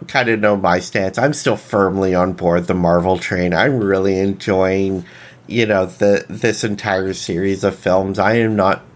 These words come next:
bored or sick of them yet. You know, it's like, so I'm,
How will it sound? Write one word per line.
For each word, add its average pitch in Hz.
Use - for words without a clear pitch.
bored 95
or 92
sick -
of 92
them 95
yet. 85
You 87
know, 85
it's 175
like, -
so 127
I'm, 123